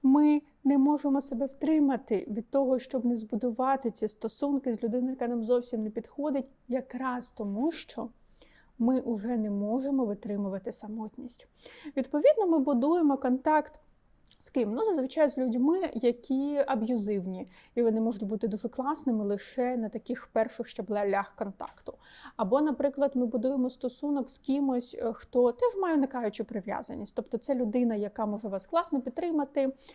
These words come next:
класно побути з вами, коли вам погано, але коли цій людині стає погано, вона зникає з вашого життя. Нам потім знову стає боляче, психіка нам говорить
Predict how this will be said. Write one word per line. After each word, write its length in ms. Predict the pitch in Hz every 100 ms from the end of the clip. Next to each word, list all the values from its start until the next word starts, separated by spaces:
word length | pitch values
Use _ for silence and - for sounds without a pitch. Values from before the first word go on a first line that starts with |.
| - - _
класно 320 | 269 285 247
побути 360 | 240 202 226 208
з 40 |
вами, 260 | 208 214 214
коли 180 | 240
вам 140 | 214 262
погано, 580 | - 339 440 466 427 415 - - - -
але 380 | 302 285 240 -
коли 180 | - 285
цій 160 | 285 339
людині 340 | 392 466 494
стає 280 | 440 381 359
погано, 500 | 359 320 320 330 302
вона 180 | 320 415
зникає 440 | 247 240 240 190
з 60 | 180
вашого 340 | 196 208 202
життя. 400 | 202 - - - 226 _ - - -
Нам 180 | 294
потім 340 | 277 277 269 247
знову 300 | 254 277 247
стає 300 | - 226 208
боляче, 580 | 185 202 175 196 - 311
психіка 440 | - 311 277 269
нам 160 | 247 240
говорить 500 | 247 247 247 226